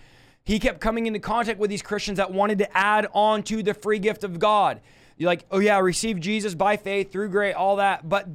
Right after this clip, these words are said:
you also have to do this." Paul says, "Stop adding things on. You don't have to also do this.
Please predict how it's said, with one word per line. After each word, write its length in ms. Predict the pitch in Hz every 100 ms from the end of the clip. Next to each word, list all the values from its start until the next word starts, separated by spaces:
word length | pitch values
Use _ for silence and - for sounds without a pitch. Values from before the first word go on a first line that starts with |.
| 151
you 180 | 202
also 280 | 208 220 220
have 100 | 208
to 100 | 202
do 140 | 185 196
this." 320 | 170 131 - - _
Paul 220 | - 240
says, 200 | 208 226
"Stop 340 | - 247 254 226
adding 340 | 247 269 262 247
things 220 | 262 226
on. 380 | 262 247 165 - _ _
You 100 | 180
don't 120 | 254
have 100 | 277
to 80 | 269
also 320 | 247 254 247
do 160 | 247 240
this. 360 | 247 185 -